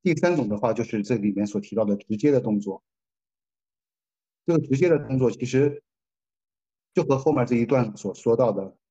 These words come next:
那个和快慢都无所谓啊，然后没有刚才也没有之后啊，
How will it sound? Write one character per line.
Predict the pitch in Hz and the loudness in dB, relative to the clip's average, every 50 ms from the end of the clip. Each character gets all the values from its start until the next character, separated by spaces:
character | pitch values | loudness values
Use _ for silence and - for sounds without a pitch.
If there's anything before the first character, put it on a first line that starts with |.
| _ _ _ _ _ _ _ _ _ _ _ _ _ _ _ _ _ _ _ _ _ _ _ | _ _ _ _ _ _ _ _ _ _ _ _ _ _ _ _ _ _ _ _ _ _ _
那 | - 127 123 | -4 -2 0
个 | 113 110 104 104 104 104 - - - | 2 2 2 2 0 -2 -6 -16 -14
和 | - - 120 117 127 | -6 -2 0 0 0
快 | 127 - - 156 151 | -2 -2 0 2 2
慢 | 151 139 123 | 2 2 2
都 | 120 127 | 2 2
无 | 127 131 131 | 2 0 0
所 | 135 104 95 101 | 0 -2 -2 0
谓 | 120 131 123 117 | 2 2 2 2
啊， | 110 107 107 107 | 2 0 -2 -2
然 | 107 107 110 | -4 -4 -2
后 | - 127 117 113 107 - | -2 -2 -2 -2 -4 -4
没 | - 120 123 | -2 0 0
有 | 113 101 | 0 0
刚 | - 120 120 117 | 2 2 0 0
才 | - 110 110 110 | 0 0 -2 -2
也 | 101 | -2
没 | 95 107 113 | -2 0 0
有 | 101 101 | 0 -2
之 | - 120 113 | -2 -4 -4
后 | - 131 120 | -2 0 0
啊， | 107 98 | 0 -2